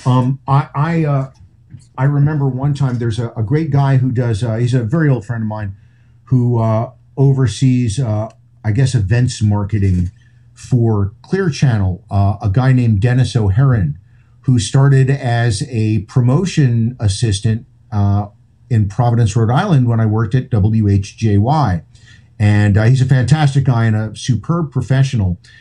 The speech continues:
But he used to bust my balls back in the studio, because when I, uh, when I stand in front of the mixing board, I need everything in its place. The mic has to be, uh, perfectly positioned, and everything around me. That includes, I need a yellow highlighter,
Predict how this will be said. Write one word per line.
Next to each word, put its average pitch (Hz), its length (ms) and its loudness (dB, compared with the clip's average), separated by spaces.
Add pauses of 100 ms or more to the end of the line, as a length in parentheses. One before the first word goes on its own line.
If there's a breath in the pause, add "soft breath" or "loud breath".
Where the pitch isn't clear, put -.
(800 loud breath)
But 139 200 2
he 247 140 0
used 240 140 0
to 196 60 0
bust 180 280 -2
my 156 140 2
balls 156 400 -2
back 143 220 -2
in 143 80 2
the 120 80 0
studio, 160 420 2
because 135 420 0 (540 soft breath)
when 151 180 0
I, 180 240 -2
uh, 170 120 -10 (100)
when 156 240 -2
I 160 240 -2 (160)
stand 156 320 -2
in 143 60 2
front 143 180 -2
of 131 40 -2
the 135 60 -4
mixing 147 340 2
board, 127 300 -4
I 156 140 0
need 151 320 0
everything 147 420 0
in 131 100 2
its 110 140 -10
place. 107 380 -4
The 110 80 -4
mic 131 280 -2
has 147 200 -4
to 135 80 -8
be, 135 340 -2 (540)
uh, 120 160 -6
perfectly 139 420 0
positioned, 117 540 -2 (240 loud breath)
and 135 100 4
everything 208 300 0
around 143 480 4
me. 92 180 -6 (300 soft breath)
That 151 220 2
includes, 156 500 2
I 135 120 2
need 131 200 2
a 117 60 -4
yellow 143 380 -2
highlighter, 127 640 -2